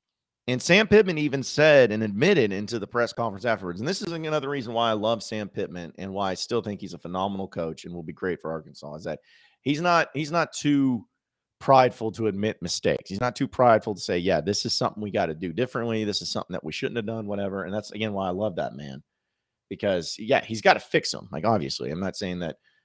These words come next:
uh, you know, just admitting it is fine, but at least he's, at least he's man enough to say, "Hey, this is something we gotta change. This is something we gotta do." And he was talking about the passing game,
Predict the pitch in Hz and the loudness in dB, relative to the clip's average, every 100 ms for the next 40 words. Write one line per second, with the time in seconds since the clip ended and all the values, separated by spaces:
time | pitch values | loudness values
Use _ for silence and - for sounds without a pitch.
0 | - 101 90 95 104 - 110 92 87 131 | -2 2 2 2 0 0 -2 -2 2 4
1 | 117 87 73 - 123 90 78 _ _ - | 4 -2 -4 -2 -2 -2 -6 _ _ 0
2 | 131 143 196 202 185 156 - 151 165 214 | 4 6 6 4 -2 -4 -4 0 0 0
3 | 202 135 151 151 143 131 123 104 - 117 | -2 -2 2 2 4 2 2 0 2 6
4 | 110 92 107 92 85 - _ _ - 113 | 6 6 4 4 0 -10 _ _ -4 -2
5 | - 110 117 87 101 98 98 85 - 82 | -2 -2 -4 -2 -2 0 0 0 -6 -8
6 | - 90 - 98 92 87 80 71 98 135 | -8 -8 -6 -4 -2 -2 -2 -4 -4 -4
7 | 107 107 117 107 104 - 104 98 - 90 | 2 8 8 8 0 0 -2 -2 -4 -6
8 | 85 | -6